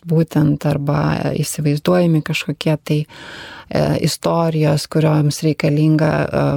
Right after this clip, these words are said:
kelionė laiku arba kelionė erdve, yra reikalingos būti pasakomis būtent nuo šio laiko, nes iki to momento, kol vaikas yra šešių, apie šešių, vaizduotė neveikia ir gyvenimas priimamas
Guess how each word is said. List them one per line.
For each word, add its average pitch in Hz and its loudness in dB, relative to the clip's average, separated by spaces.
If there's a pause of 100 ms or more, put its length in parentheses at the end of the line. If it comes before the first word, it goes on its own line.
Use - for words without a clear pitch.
kelionė 143 2
laiku 214 2
arba 147 0
kelionė 147 2
erdve, 165 2 (260)
yra 190 2
reikalingos 185 2 (560)
būti 165 0
pasakomis 165 0
būtent 156 4
nuo 156 4
šio 170 -4
laiko, 156 0
nes 151 0
iki - -2
to 156 0 (100)
momento, 160 2
kol - -6
vaikas 156 -2
yra 156 0
šešių, 240 0
apie 185 -2
šešių, 175 0 (500)
vaizduotė 175 2
neveikia 156 2
ir 147 0
gyvenimas 151 2
priimamas 151 0